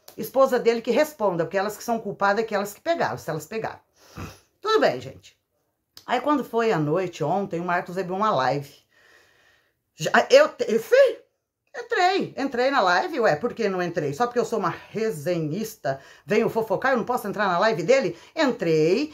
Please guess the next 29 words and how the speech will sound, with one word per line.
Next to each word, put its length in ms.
e 80
ainda 260
mandei 320
algumas 400
mensagens 640
pra 180
ele. 420
Óbvio, 480
não 180
xinguei 500
ele, 460
não 240
critiquei, 640
nem 220
ataquei. 640
Só 720
perguntas, 880
né? 380
Ali, 340
questionamentos, 1120
né? 240
Pra 200
ele, 300
né? 180
Que 80
ele 140
tava 260
ali 160
respondendo. 1120